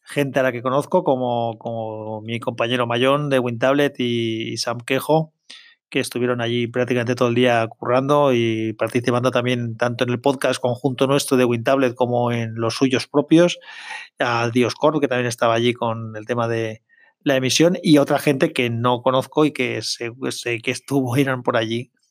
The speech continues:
colaborando. Así que gracias a todos por organizar este tipo de, de eventos y, y dejar que los demás podamos disfrutarlos.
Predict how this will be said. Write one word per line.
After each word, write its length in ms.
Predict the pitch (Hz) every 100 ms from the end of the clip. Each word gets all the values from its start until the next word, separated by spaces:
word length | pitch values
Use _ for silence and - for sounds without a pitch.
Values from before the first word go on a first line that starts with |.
| _ -
colaborando. 460 | 151 123 120 117
Así 160 | 113 143
que 100 | 143
gracias 480 | 135 143 - 151 139
a 80 |
todos 300 | 127 127 143
por 380 | - 120 113 110 _ _ - _ -
organizar 540 | 147 135 123 120 139
este 200 | 131 -
tipo 260 | 123 123 127
de, 360 | 120 117 113
de 60 | 117
eventos 420 | 123 127 143 -
y, 520 | 113 107 107 107 110
y 180 | 117 - -
dejar 340 | 127 123 147
que 80 | 147
los 160 | 131 117
demás 240 | 127 120
podamos 440 | - 131 113 127
disfrutarlos. 840 | 120 120 - 123 131 120 - -